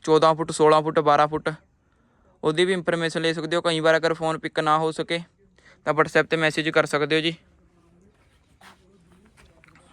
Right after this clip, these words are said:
ਤੇ ਕਈ ਬਾਈ ਜੀ ਕਹਿੰਦੇ ਨੇ ਕਿ ਗਲਤ ਜਗ੍ਹਾ ਬੁਕਿੰਗ ਹੋ ਜਾਂਦੀ ਹੈ, ਇਸ ਕਰਕੇ ਕਹਿੰਦੇ ਨੇ ਕਿ ਆਪਣਾ ਨੰਬਰ ਸਕਰੀਨ 'ਤੇ ਹੈ ਜੀ, ਨਾਈਨ ਏਟ ਵਨ ਸੈਵਨ ਟੂ ਥ੍ਰੀ ਜ਼ੀਰੋ ਵਨ ਫੋਰ ਏਟ, ਮਛਾਲ ਟਰੋਲੀ ਅੰਬਾਲਾ।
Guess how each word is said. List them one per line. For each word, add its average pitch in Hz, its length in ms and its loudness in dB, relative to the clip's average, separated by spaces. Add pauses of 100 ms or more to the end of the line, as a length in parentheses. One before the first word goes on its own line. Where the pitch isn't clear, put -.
(380)
ਤੇ 147 360 4 (400)
ਕਈ 165 240 2
ਬਾਈ 170 200 4
ਜੀ 175 240 2 (560)
ਕਹਿੰਦੇ 160 260 2
ਨੇ 185 100 0
ਕਿ 180 100 0
ਗਲਤ 165 220 2
ਜਗ੍ਹਾ 175 280 2
ਬੁਕਿੰਗ 170 300 -4
ਹੋ 156 100 0
ਜਾਂਦੀ 151 240 -2
ਹੈ, 170 40 4
ਇਸ 170 100 -4
ਕਰਕੇ 165 300 0
ਕਹਿੰਦੇ 156 320 -2
ਨੇ 180 160 -4 (680)
ਕਿ 165 300 4 (100)
ਆਪਣਾ 180 280 4
ਨੰਬਰ 185 260 0
ਸਕਰੀਨ 165 380 -4
'ਤੇ 160 120 -2
ਹੈ 175 40 0
ਜੀ, 190 100 -2
ਨਾਈਨ 170 300 0
ਏਟ 175 160 -4
ਵਨ 165 180 -2
ਸੈਵਨ 165 300 -4
ਟੂ 165 160 -8
ਥ੍ਰੀ 165 240 -6
ਜ਼ੀਰੋ 165 220 -4
ਵਨ 156 180 -4
ਫੋਰ 156 260 -2
ਏਟ, 151 200 -2
ਮਛਾਲ 156 400 0
ਟਰੋਲੀ 156 360 -4
ਅੰਬਾਲਾ। 151 400 0